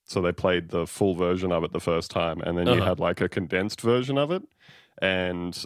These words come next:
Speaker 1: I, I wrote to Hal and said, "Can you please send me the full thing just so that I can listen to it in my car?" Uh, which he did.
Speaker 2: It, oh, I did. Okay, so
Speaker 1: Yes.
Speaker 2: I sent you a
Speaker 1: Yes.
Speaker 2: link to, like, a, a, a download, a Dropbox
Speaker 1: It's like a,
Speaker 2: or
Speaker 1: a
Speaker 2: whatever for
Speaker 1: Dropbox of the full, of the full,
Speaker 2: Yeah.
Speaker 1: like,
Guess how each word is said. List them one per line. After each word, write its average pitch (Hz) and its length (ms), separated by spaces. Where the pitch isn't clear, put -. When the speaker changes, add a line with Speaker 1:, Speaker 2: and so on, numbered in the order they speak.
Speaker 1:
I, 90 480
I 98 240
wrote 104 520
to 95 160
Hal 82 480
and 85 160
said, 87 200
"Can 101 160
you 90 80
please 90 340
send 87 260
me 80 280
the 104 160
full 92 520
thing 78 440
just 95 240
so 87 160
that 85 100
I 80 140
can 80 300
listen 87 240
to 82 160
it 82 60
in 82 80
my 80 100
car?" 78 300
Uh, 82 320
which 117 160
he 139 80
did. 143 220
Speaker 2:
It, - 40
oh, 165 160
I 143 100
did. 135 360
Okay, 127 260
so 131 140
Speaker 1:
Yes. 123 160
Speaker 2:
I 147 40
sent 135 80
you 127 120
a - 40
Speaker 1:
Yes. 117 80
Speaker 2:
link 117 220
to, 120 100
like, 98 200
a, 92 260
a, 104 80
a 92 40
download, 90 520
a 85 80
Dropbox 92 180
Speaker 1:
It's - 80
like 104 160
a, 113 40
Speaker 2:
or 101 120
Speaker 1:
a - 40
Speaker 2:
whatever 139 280
for 143 200
Speaker 1:
Dropbox - 120
of 117 140
the 123 120
full, 120 440
of 117 100
the 117 100
full, 139 200
Speaker 2:
Yeah. 135 100
Speaker 1:
like, 104 340